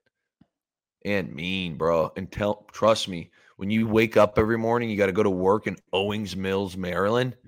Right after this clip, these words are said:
You naturally get mean. Place stinks. Nice facility, nice facility, but Owings Mills, not the place to be. Trust me on that.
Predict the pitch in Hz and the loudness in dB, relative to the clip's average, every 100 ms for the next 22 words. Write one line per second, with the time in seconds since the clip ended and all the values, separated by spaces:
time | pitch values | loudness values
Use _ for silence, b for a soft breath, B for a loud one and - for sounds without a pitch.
0 | b b b b _ 104 113 92 113 - | b b b b _ -2 2 4 4 2
1 | 101 92 87 80 101 113 101 82 - _ | -2 -2 -4 -4 -4 -4 -4 -8 -16 _
2 | _ _ _ _ - 107 - - - 117 | _ _ _ _ -2 -2 -2 -10 -4 0
3 | 117 - - - 123 156 127 - 185 135 | 0 -4 -12 -4 -2 -2 -4 -2 2 2
4 | 101 98 _ 123 139 123 - 151 123 92 | 0 -6 _ -2 -2 -6 -4 0 0 0
5 | 85 90 120 127 110 127 117 85 95 104 | -4 -2 0 -2 -4 0 0 -2 -6 -6
6 | - 120 113 - 98 113 82 _ _ - | -4 -2 -2 -4 -4 -4 -6 _ _ 0
7 | 117 - 101 80 69 62 | 0 0 -6 -6 -6 -10